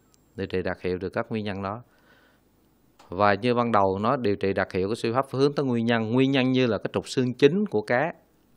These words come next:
và các cái điều trị hỗ trợ khác là dựa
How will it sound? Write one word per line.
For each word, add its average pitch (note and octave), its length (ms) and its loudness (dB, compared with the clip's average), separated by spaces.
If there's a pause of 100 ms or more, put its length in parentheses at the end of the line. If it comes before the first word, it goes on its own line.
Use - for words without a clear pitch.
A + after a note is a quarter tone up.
(640)
và G2+ 120 0
các D3+ 220 2
cái D3 80 -2
điều G#2 120 2
trị F#2+ 160 -2
hỗ F#2+ 320 0
trợ F#2 240 2
khác C#3 400 -2
là E2+ 120 -6
dựa F2+ 220 -6